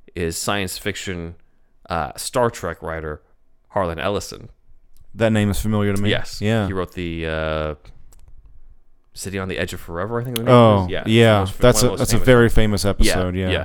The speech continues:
Speaker 2: yeah.
Speaker 1: So, uh, he wrote the two-way crimes of Two-Face in nineteen sixty-five. And, uh, years later, D C would adapt this into a comic book
Speaker 2: Okay,
Speaker 1: adaptation with
Speaker 2: that's cool.
Speaker 1: the illustrations made to look like the sixties show.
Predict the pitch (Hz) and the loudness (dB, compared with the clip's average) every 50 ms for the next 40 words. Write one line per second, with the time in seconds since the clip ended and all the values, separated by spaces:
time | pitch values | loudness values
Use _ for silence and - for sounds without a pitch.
0 | - - - 87 87 85 85 80 - - - - 123 110 107 107 92 87 101 101 | -8 -10 -8 -8 -8 -8 -8 -10 -14 -8 0 2 4 4 4 4 2 2 2 2
1 | 101 101 - - 156 156 143 135 139 131 175 - 104 - - - - - 190 180 | 0 0 -2 -4 -4 -2 2 2 2 0 0 -4 -8 -8 -8 -6 -4 -4 -2 0
2 | 160 160 151 131 - - - 131 123 127 127 127 123 101 90 - - - 131 117 | 2 2 2 2 0 0 2 4 6 6 4 2 -2 -6 -10 -12 -8 -6 -6 -6
3 | - - 62 - - - - - - - - - - - - - - 98 92 92 | -6 -8 -10 -10 -10 -14 -16 -18 -18 -20 -20 -20 -20 -20 -18 -14 -12 -10 -8 -4
4 | 95 101 95 - 98 90 - 92 - - 85 82 - 78 - - - - - _ | -4 -4 -4 -4 -6 -6 -8 -10 -10 -10 -14 -14 -12 -14 -14 -14 -16 -20 -20 _
5 | _ _ _ _ _ _ _ _ _ _ _ - 98 95 95 95 92 95 92 92 | _ _ _ _ _ _ _ _ _ _ _ -6 -4 -2 -2 -2 -2 -2 -2 -4
6 | 90 90 87 - - - 92 92 90 90 90 90 80 - - 95 110 131 127 110 | -6 -8 -10 -10 -8 -4 -2 0 0 0 0 0 -2 -4 -6 -4 -4 -2 -2 -2
7 | 107 113 117 117 110 107 101 95 90 - - 92 - - 113 104 104 - - 123 | -2 0 0 0 0 0 -2 -2 -4 -8 -10 -14 -12 -8 -8 -8 -6 -6 -6 -4
8 | 123 117 104 92 90 90 87 - 78 92 82 95 95 101 95 - - - 73 - | -4 -2 -2 -2 -4 -4 -4 -4 -6 -6 -2 0 2 2 2 0 -6 -10 -12 -12
9 | - - 85 - - 90 85 78 65 - - - 101 101 95 92 87 - - - | -14 -16 -18 -14 -12 -12 -12 -12 -12 -12 -12 -10 -10 -10 -10 -10 -12 -16 -18 -20
10 | - _ _ _ _ _ - - - - - - 104 110 104 - 107 104 101 101 | -20 _ _ _ _ _ -20 -20 -20 -14 -4 -2 0 0 2 2 2 2 2 0
11 | 95 - - - - - - 92 85 - - - 104 104 104 107 107 98 101 95 | -4 -8 -10 -12 -12 -6 -6 -4 -4 -4 -4 -4 -4 -4 -4 -4 -4 -4 -4 -4
12 | - - - 110 101 98 - 87 85 82 85 - - - - _ - _ _ _ | -6 -6 -4 -4 -4 -4 -6 -10 -12 -12 -12 -14 -14 -18 -20 _ -20 _ _ _
13 | - 95 101 92 - 92 82 90 110 110 - - - - 85 85 - - - - | -6 -6 -6 -4 -6 -8 -4 -2 -2 -2 -2 -6 -10 -12 -12 -14 -16 -16 -16 -14
14 | 95 - - 82 - - - 62 65 - | -14 -14 -14 -12 -12 -10 -10 -10 -10 -12